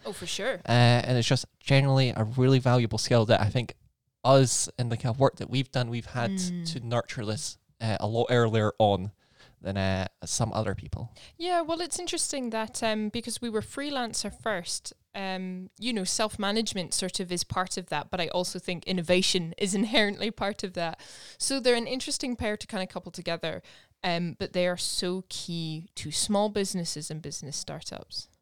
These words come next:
Speaker 1: What?
Speaker 2: Indeed. It's <laughs>
Speaker 1: Wha-
Speaker 2: nothing.
Speaker 1: Whoa.
Speaker 2: Uh, my foot cracked again. I'm like,
Speaker 1: <laughs>
Speaker 2: "God damn it."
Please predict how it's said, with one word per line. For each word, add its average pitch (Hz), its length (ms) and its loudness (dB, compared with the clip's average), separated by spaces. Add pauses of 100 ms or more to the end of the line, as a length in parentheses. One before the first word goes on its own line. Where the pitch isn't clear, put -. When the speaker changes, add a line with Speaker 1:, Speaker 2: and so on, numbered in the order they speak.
(320)
Speaker 1:
What? 120 120 2
Speaker 2:
Indeed. 101 260 -2 (840)
It's - 260 -2 (360)
<laughs> - 680 -6
Speaker 1:
Wha- 285 140 -8
Speaker 2:
nothing. 139 360 0 (320)
Speaker 1:
Whoa. 330 120 -8
Speaker 2:
Uh, 294 500 10
my 160 140 6
foot - 340 -2
cracked - 380 2
again. 117 300 -4
I'm 107 160 0
like, 151 320 0
Speaker 1:
<laughs> - 0 -
Speaker 2:
"God 202 260 6 (140)
damn - 340 8
it." - 500 4